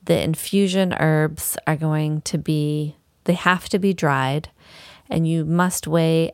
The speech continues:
out an ounce by weight. A lot of people will say, "Oh, just throw a handful in or a scoop or, you know, a large amount,"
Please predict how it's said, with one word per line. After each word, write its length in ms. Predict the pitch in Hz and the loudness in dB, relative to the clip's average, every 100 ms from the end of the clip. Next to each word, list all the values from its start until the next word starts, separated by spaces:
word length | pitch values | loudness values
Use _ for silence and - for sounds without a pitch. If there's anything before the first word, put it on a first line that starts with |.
| - | -2
out 320 | 151 151 - _ _ | 0 0 -4 _ _
an 160 | - 165 | -2 0
ounce 480 | - 139 - - - | 0 0 -2 -8 -10
by 200 | - 147 | -4 -2
weight. 300 | 139 127 - - | -2 -4 -6 -6
A 40 | |
lot 200 | 165 160 | 0 0
of 80 | 156 | -2
people 640 | - 160 - 160 156 156 - | -4 -6 -2 -2 0 -2 -2
will 120 | - | -6
say, 320 | 180 - 170 | -4 -2 -2
"Oh, 160 | 208 247 | 0 -2
just 240 | - 233 | -4 -8
throw 220 | - 185 190 | -4 0 0
a 60 | |
handful 580 | 196 170 160 - 175 160 | 0 0 0 0 0 2
in 420 | 160 160 160 160 | 2 2 2 0
or 100 | 156 | 0
a 60 | 165 | -2
scoop 760 | - - 175 170 170 165 - | -4 -2 2 4 4 0 0
or, 300 | 160 156 156 - - - - - - | 2 2 0 -6 -20 -20 -20 -20 -16
you 180 | - 190 | -2 2
know, 380 | 170 147 147 143 _ | 2 2 2 -2 _
a 80 | - | 2
large 380 | 170 170 180 160 | 4 4 4 2
amount," 540 | 175 151 147 151 - | 2 2 2 0 -2